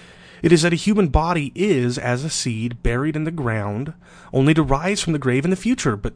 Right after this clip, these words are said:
raised and made glorious. The analogy, and <laughs> that which it is intended to convey, could hardly be any clearer. But the liberal, the hyperpreterist, and the Jehovah's Witness are going to point to that last verse we looked at, where Paul writes that it is sown a natural body,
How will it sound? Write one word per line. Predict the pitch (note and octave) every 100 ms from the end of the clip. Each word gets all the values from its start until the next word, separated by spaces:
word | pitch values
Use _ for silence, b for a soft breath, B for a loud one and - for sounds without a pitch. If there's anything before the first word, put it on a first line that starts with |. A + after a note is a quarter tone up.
| -
raised | C3+ B2 A2+ B2
and | C#3+
made | D#3+ D#3
glorious. | D3+ F3 G#3 - - - B B B B B B
The | D#3
analogy, | D#3 F3 B3 D3+ A#2 C#3+
and | C3
<laughs> |
that | A#2
which | D#3+ D3
it | D#3+
is | D#3 D#3
intended | D3+ D#3+ D3 D#3
to |
convey, | - C3 D3 D3+
could | C#3
hardly | A#2+ C#3 C#3
be | A#2+ A#2
any | A2
clearer. | - A#2 B2 B2 - - B B B B B B B B B -
But | F3 F3 - -
the | D#3+ C#3+
liberal, | D3 D#3+ G3 A#3+
the | F3
hyperpreterist, | A#2 B2 A#2+ - B2 C3 F#3 - B2+
and |
the | A#2+
Jehovah's | A2 B2 C#3 C#3
Witness | B2+ A2 - - B B B
are | C#3
going | E3 G#3+
to |
point | F#3+ G3+ F#3+
to | -
that | B2+ A2
last | A2+ G#2 G#2+
verse | - G#2+ -
we | A2
looked | G2+ -
at, | G#2 B2+ - B B
where | B2+
Paul | - C3+ D#3
writes | C3 A2 A2 -
that | A#2
it | A#2+ A#2
is | A2+
sown | - - B2 C3 C3
a | C#3
natural | C3 A2 G#2+ A#2+ G#2+
body, | G#2 G#2 G#2+